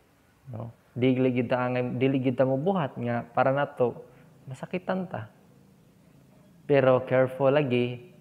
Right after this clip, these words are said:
kay mo na giingon kung so, too much pain, no? Grabe nga kali-, ah, too much pleasure, grabe nga kalipay, na, na, na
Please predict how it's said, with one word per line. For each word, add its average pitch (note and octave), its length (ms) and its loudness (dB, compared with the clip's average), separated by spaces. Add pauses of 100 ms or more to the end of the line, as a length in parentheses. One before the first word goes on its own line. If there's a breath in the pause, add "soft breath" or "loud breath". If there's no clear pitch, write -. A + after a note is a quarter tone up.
(120)
kay A#2 160 -4
mo B2 80 -2
na B2 160 2
giingon B2 480 -2
kung A2 400 -8 (640 loud breath)
so, C#3 160 -6
too D#3 240 2
much E3 320 2
pain, C#3+ 400 0
no? C#3+ 160 -4 (400)
Grabe C3 400 2
nga C3 80 -2
kali-, B2+ 320 -4
ah, B2 80 -2
too E3 160 0
much E3+ 320 4
pleasure, C#3 400 0
grabe C3 320 0
nga B2 80 -4
kalipay, B2+ 720 0 (480 soft breath)
na, A#2+ 240 0
na, A#2 320 0 (160)
na B2+ 140 0